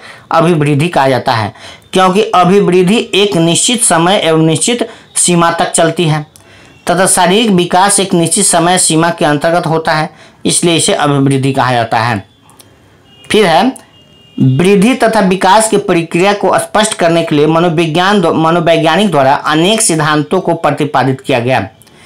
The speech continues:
वृद्धि तथा विकास की प्रक्रिया को स्पष्ट करने के लिए मनोवैज्ञानिक द्वारा अनेक सिद्धांतों को,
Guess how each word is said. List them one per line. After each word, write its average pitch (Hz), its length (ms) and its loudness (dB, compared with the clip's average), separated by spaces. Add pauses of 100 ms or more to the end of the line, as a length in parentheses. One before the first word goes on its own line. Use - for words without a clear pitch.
(480)
वृद्धि 160 440 2
तथा 202 220 0
विकास 175 460 0
की 185 80 -4
प्रक्रिया 160 520 0
को 160 180 0
स्पष्ट 190 360 -2
करने 147 260 0
के 143 120 -4
लिए 151 100 2
मनोवैज्ञानिक 151 680 0
द्वारा 147 360 0 (360)
अनेक 170 260 0
सिद्धांतों 147 580 -2
को, 214 340 2